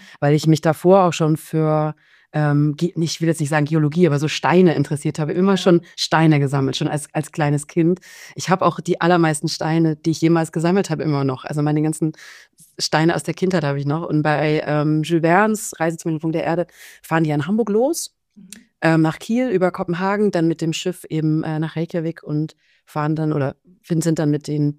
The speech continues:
Speaker 1: Islandpferden unterwegs zum Snæfellsjökull und steigen dann da in den erloschenen Vulkan und er-, erleben dann ganz viele Abenteuer.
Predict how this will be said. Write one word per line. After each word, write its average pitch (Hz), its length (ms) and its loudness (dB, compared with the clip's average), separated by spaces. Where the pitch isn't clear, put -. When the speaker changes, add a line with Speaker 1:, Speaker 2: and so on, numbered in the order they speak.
Speaker 1:
Islandpferden 160 640 -2
unterwegs 156 420 -4
zum 147 240 -2
Snæfellsjökull 220 920 -6
und 165 140 0
steigen 160 300 2
dann 156 140 2
da 160 200 0
in 156 180 0
den 160 140 -4
erloschenen 160 440 -4
Vulkan 147 480 -6
und 143 340 -10
er-, 156 160 -6
erleben 143 300 -2
dann 127 100 -4
ganz 139 140 -8
viele - 180 -12
Abenteuer. 147 480 -10